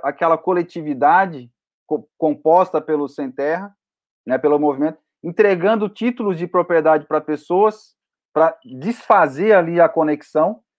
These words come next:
deixar todos individualizados, e aí diz-, dizendo que essas pessoas agora, elas podem ir aos bancos, pegar empréstimos. Mas que maravilha, agora você pode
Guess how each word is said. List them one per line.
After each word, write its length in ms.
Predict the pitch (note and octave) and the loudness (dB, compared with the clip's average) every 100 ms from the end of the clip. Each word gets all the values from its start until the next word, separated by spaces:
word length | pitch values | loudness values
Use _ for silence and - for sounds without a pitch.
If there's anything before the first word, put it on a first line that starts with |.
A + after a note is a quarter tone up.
| _ - | _ -4
deixar 420 | C#3 E3+ - F3+ | 0 0 4 2
todos 340 | F3 A3 G3+ F#3 | 4 0 0 -10
individualizados, 1080 | F3+ E3 D3+ D3+ D3 B2 B2+ D3+ F3+ _ _ _ _ | -10 -10 -4 -2 -2 -2 -2 -2 -6 _ _ _ _
e 140 | D3 F#3 | -2 0
aí 360 | G3+ G3+ G#3+ _ | 2 -2 -10 _
diz-, 400 | D3 D#3+ E3 E3 | -8 -4 -4 -6
dizendo 460 | C#3+ F#3 E3+ F#3+ F3+ | -10 -8 -4 -4 -6
que 140 | - | -4
essas 280 | G#3 G#3 G3+ | -4 -2 -6
pessoas 460 | - F3+ - E3+ D3+ | -4 -4 -2 -2 0
agora, 480 | C3+ D#3 G#3+ E3 - _ _ | 2 4 4 0 -6 _ _
elas 260 | C3 D#3 D#3 | -2 -2 0
podem 580 | - F3+ F3+ F#3+ F#3+ _ _ _ _ | 2 4 2 -4 -8 _ _ _ _
ir 120 | B3+ | 0
aos 260 | C#4+ C#4 G3 | 2 2 0
bancos, 840 | G#3+ D#4 D#4+ D#4+ D4+ B3 G3+ E3+ | 2 6 8 8 6 2 -2 -4
pegar 400 | - C4 B3 C#4+ | -4 -4 0 0
empréstimos. 1120 | C#4+ G#3 C#4+ D4 D4 - - B3 A3 D3+ - _ _ _ | 0 -2 -4 -2 -6 -8 -8 -6 -4 -6 -10 _ _ _
Mas 180 | G#3+ A#3+ | -8 -8
que 140 | - C4 | -6 -4
maravilha, 720 | C#4+ C#4 G#3 F#3 D4+ D#4+ C4+ | 0 0 0 -2 -6 -2 0
agora 260 | G3+ C#4 C4 | 2 2 0
você 260 | C4 B3 | -2 -6
pode 460 | G#3+ C4+ C#4 C4 | -6 -4 -4 -4